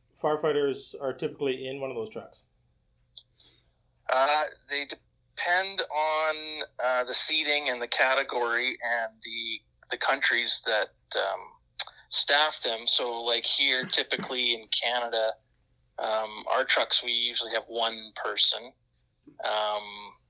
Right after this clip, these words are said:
Speaker 2: 'cause you can run as a driver operator. Um, so you can drive the truck and spray the water. So they typically have one to two. Um, I've seen as many as four seats.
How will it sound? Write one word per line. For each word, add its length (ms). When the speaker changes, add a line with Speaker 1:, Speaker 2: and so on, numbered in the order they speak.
Speaker 2:
'cause 380
you 120
can 140
run 220
as 140
a 60
driver 440
operator. 680
Um, 300
so 160
you 140
can 120
drive 320
the 80
truck 320
and 380
spray 320
the 80
water. 520
So 560
they 180
typically 800
have 320
one 260
to 80
two. 540
Um, 260
I've 180
seen 200
as 120
many 200
as 120
four 300
seats. 600